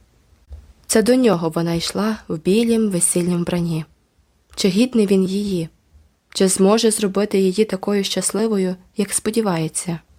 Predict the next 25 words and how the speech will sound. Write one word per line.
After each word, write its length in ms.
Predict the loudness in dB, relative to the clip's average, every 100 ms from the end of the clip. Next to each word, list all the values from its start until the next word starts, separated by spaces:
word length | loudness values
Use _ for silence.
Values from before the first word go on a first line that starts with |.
| _ _ _ _ -20 -8
Що, 300 | -4 2 4
як 180 | 4 4
він 260 | 4 4 4
не 100 | 4
виправдає 600 | 2 2 -4 -2 -4 -2
тих 240 | -2 0
надій, 420 | -2 0 -2 -2 -6 _ _ _
котрі 340 | -6 -2 4 4
вона 300 | 4 0 -2
покладає 540 | -4 -4 -4 -4 -4
на 80 | -4
чоловіка? 640 | -6 -6 -4 -6 -6 -10 -10 _ _ _ _ _ _ _ _ _
Але 320 | -2 0 0
вона 320 | 2 2 0
простягнула 600 | -2 -6 -4 -4 -2 -2 -2
йому 240 | -2 -2
руку, 420 | -2 -4 -4 -6 -6 _ _ _ _
їхні 340 | 2 2 2 -2
погляди 440 | 0 0 0 0
зустрілися, 840 | -2 -4 -4 -2 -2 -2 -4 -4 -8 _ _ _ _ 0
і 100 | 0
сумніви 600 | 2 0 2 0 0 -2
щезли, 640 | -2 -2 -4 -4 -6 -8 -12 _ _ _ _ _ _
поступившись 800 | 0 2 2 2 2 2 0 2
місцем 560 | 4 2 2 -2 -2